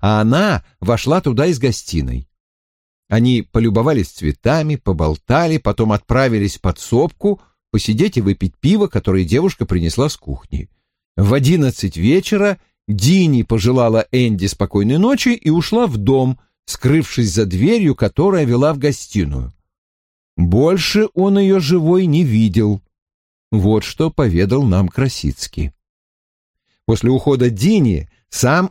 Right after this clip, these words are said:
Энди, по его словам, вышел из оранжереи, воспользовавшись другой дверью, вернулся в свой коттедж и написал письмо Вульфу. Спать он решил не ложиться, потому что,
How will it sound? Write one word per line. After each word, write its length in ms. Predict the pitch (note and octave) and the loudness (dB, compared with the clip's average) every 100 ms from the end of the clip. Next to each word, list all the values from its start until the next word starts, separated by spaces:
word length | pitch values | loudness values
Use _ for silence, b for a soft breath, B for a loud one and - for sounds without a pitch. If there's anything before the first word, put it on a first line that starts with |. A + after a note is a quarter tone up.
| - | 0
Энди, 380 | E3+ F#3+ F3 F3+ | 0 2 0 0
по 140 | E3 | 0
его 220 | E3+ E3+ | 0 0
словам, 480 | D3+ D#3+ D#3+ D#3+ B2+ _ _ | 0 0 0 0 -2 _ _
вышел 580 | G#2+ A#2 C#3+ - C#3 B2+ - | 0 2 2 2 0 -2 0
из 180 | B2 A2 | 0 2
оранжереи, 880 | A#2 A2+ F2+ G#2+ G2 F2+ G2 D#3 - _ | 0 0 0 2 2 2 0 0 -6 _
воспользовавшись 840 | F#2+ G#2+ - D3+ B2+ C#3+ A#2+ D3 B2 | -2 -2 0 -2 0 0 0 0 0
другой 380 | C#3+ C#3+ A#2 G#2 | 0 0 0 0
дверью, 580 | F2 G#2+ F#2+ F#2+ G#2+ b b | 0 0 2 0 -2 b b
вернулся 680 | G#2+ D3 D#3 D#3 C3 - A2+ | 0 2 2 0 0 -2 -6
в 40 | |
свой 260 | - G#2 G2 | -2 -2 0
коттедж 600 | G2 F#2+ F3 G#3+ - - _ _ - | -2 0 0 0 -2 -10 _ _ -2
и 80 | A#2+ | 0
написал 420 | B2 D3 A#3+ B3+ | 0 0 0 -2
письмо 400 | C#3 B2 D3+ G#3 | -2 0 0 0
Вульфу. 580 | F#2+ F#2 E2+ - F#2 - _ _ _ _ _ _ | 0 0 0 -2 -4 -4 _ _ _ _ _ _
Спать 460 | - - - G3+ F#3+ | -14 -4 0 0 0
он 140 | D#3+ | 0
решил 400 | C3+ C#3 - B2+ | 2 0 0 0
не 280 | G#2 G#2 C3 | 2 2 2
ложиться, 680 | A2+ F#2 D2 A2+ G#3+ - A3 | 0 -2 0 0 0 -2 -2
потому 380 | C3+ A#2 G#2 C3+ | -2 0 0 0
что, 320 | - E3+ D3+ | -2 -2 -4